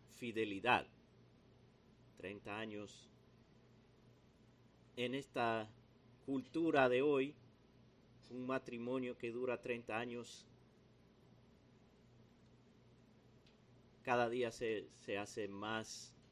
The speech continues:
raro. Y fidelidad es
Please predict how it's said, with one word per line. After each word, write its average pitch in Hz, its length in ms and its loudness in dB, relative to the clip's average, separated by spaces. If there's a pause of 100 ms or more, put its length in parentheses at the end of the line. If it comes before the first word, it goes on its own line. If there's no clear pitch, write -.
(340)
raro. 98 360 2 (4000)
Y 123 300 -4 (1160)
fidelidad 139 840 4 (140)
es 123 500 0